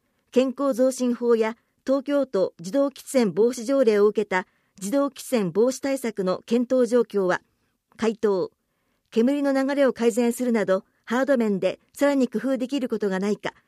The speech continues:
専門家の意見を聞いているところです。公害について、質問。柔軟剤などの香りで体調不良になる児童生徒がいる。練馬区作成の啓発リーフレット活用の喚起と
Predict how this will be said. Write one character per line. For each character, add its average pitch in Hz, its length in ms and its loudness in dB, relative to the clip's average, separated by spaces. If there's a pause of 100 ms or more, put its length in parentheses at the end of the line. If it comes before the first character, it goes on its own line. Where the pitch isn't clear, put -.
(160)
専 247 220 4
門 254 160 2
家 240 140 -4
の 247 60 2
意 269 100 -2
見 240 200 2
を 180 60 -2
聞 240 140 -2
い 226 80 -2
て 233 120 4
い 226 40 4
る 233 100 2
と 214 100 -4
こ 233 100 -2
ろ 214 100 0
で 190 100 -4
す。 - 160 -10 (1000)
公 269 200 4
害 262 220 2
に 247 120 2
つ - 120 -6
い 208 100 -2
て、 - 180 -6 (400)
質 - 280 -8
問。 185 200 -2 (380)
柔 254 220 0
軟 285 180 -2
剤 233 220 0
な 247 100 2
ど 247 80 0
の 220 140 2
香 214 200 0
り 208 120 0
で 196 180 0 (260)
体 262 200 -2
調 277 180 2
不 277 160 -4
良 277 120 2
に 233 80 2
な 190 120 0
る 175 120 0
児 226 120 -8
童 240 180 4
生 247 220 -2
徒 190 120 -2
が 180 100 -2
い 175 80 -2
る。 - 160 -6 (680)
練 247 220 2
馬 294 120 -4
区 - 80 -18
作 - 220 -6
成 240 220 2
の 202 320 -2
啓 277 180 0
発 277 220 -4
リ 285 140 0
ー - 20 -2
フ 240 100 -6
レ 220 60 4
ッ 208 120 -4
ト 196 140 -6
活 208 260 -6
用 247 200 2
の 214 120 -2
喚 233 240 -2
起 - 140 -12
と 190 160 0